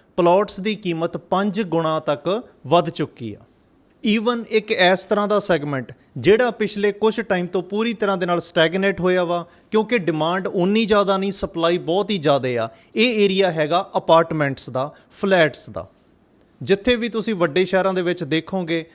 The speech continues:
ਤੁਹਾਨੂੰ ਉੱਚੀਆਂ ਉੱਚੀਆਂ ਬਿਲਡਿੰਗਸ ਖੜੀਆਂ ਦਿਖਾਈ ਦੇਣਗੀਆਂ, ਜਿਹਨੂੰ ਪੰਜਾਬੀ ਦੇ ਵਿੱਚ ਇੱਕ ਮੁਹਾਵਰੇ ਦੀ ਤਰ੍ਹਾਂ ਆਪਾਂ ਕਹਿ ਦਿੰਦੇ ਆ ਕਿ ਉੱਪਰ ਨੂੰ ਦੇਖਦੇ ਹੋਏ ਪੱਗ ਲੈਂਦੀ ਆ।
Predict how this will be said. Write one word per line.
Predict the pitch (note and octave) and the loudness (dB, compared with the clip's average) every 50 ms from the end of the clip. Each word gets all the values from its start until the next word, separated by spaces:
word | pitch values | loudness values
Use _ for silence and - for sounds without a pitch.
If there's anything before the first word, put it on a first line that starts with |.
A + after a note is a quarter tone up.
| _ _ - | _ _ -2
ਤੁਹਾਨੂੰ | G3 G#3 G#3+ G3+ | 0 0 0 0
ਉੱਚੀਆਂ | G#3+ G#3 F3+ - - A3+ G#3+ A3 | 0 -2 -2 -2 -2 -2 -2 -2
ਉੱਚੀਆਂ | A3 G3+ F3+ E3+ F3 - F3+ F3+ F#3 E3+ | 0 -2 -2 -4 -4 -4 -2 -2 -2 0
ਬਿਲਡਿੰਗਸ | C#3+ D3+ D#3 D3 C#3+ D#3+ D#3 D#3 D3 C#3+ | 0 0 0 0 0 -2 -4 -4 -6 -6
ਖੜੀਆਂ | - E3+ D3+ D#3 D#3 D#3+ D3 | -4 -2 -2 0 0 0 0
ਦਿਖਾਈ | C3 C#3 - E3 E3 E3 F3 | -2 -2 0 2 2 4 4
ਦੇਣਗੀਆਂ, | F3+ F#3+ F#3+ F#3 F3+ E3 F3+ F3+ F3 E3+ - - - _ - | 4 2 0 0 -4 -4 -6 -6 -8 -10 -14 -20 -20 _ -4
ਜਿਹਨੂੰ | D3+ G#3 A3+ A3 | -2 0 0 0
ਪੰਜਾਬੀ | A3+ G3 E3+ C#3+ D#3 D#3 D#3 D3 F3+ F#3+ | 0 -2 0 2 2 2 2 0 -2 0
ਦੇ | F3+ F#3 | 0 0
ਵਿੱਚ | F3 F3+ F3 F3+ F#3 - _ - | 0 0 -2 -2 -4 -4 _ -2
ਇੱਕ | F#3+ F#3+ - | -2 0 0
ਮੁਹਾਵਰੇ | G3 F3+ E3+ D#3 C#3+ D#3+ D#3+ E3+ E3+ F#3 F#3 G3 | 0 0 0 0 2 4 4 4 4 2 0 0
ਦੀ | F#3+ G3 F#3+ | 0 0 -2
ਤਰ੍ਹਾਂ | - F#3+ F3+ E3+ | 0 2 2 2
ਆਪਾਂ | E3 - E3+ D#3 | 2 2 0 0
ਕਹਿ | - F3+ E3+ | 2 2 2
ਦਿੰਦੇ | E3 F#3 F3+ F3 E3+ E3+ E3 | 2 2 0 -2 -2 -4 -4
ਆ | E3 D#3+ - - _ _ _ _ _ - | -6 -8 -12 -16 _ _ _ _ _ -8
ਕਿ | A#3 | -4
ਉੱਪਰ | A#3 - G#3 - - - A3 A3 A3 | 0 0 0 0 2 2 2 2 2
ਨੂੰ | A3 G#3+ E3+ | 0 -2 0
ਦੇਖਦੇ | F3 E3+ E3 - E3 E3+ E3+ | 0 0 0 0 0 0 2
ਹੋਏ | D#3 D#3+ F#3+ | 2 2 2
ਪੱਗ | F#3 F#3 - E3+ F3 D3 E3+ | 0 2 2 2 2 2 2
ਲੈਂਦੀ | D#3 C#3+ C3+ B2 A#2+ C3+ B2+ A2 | 2 2 0 -2 -2 -4 -6 -6
ਆ। | F2 - | -8 -10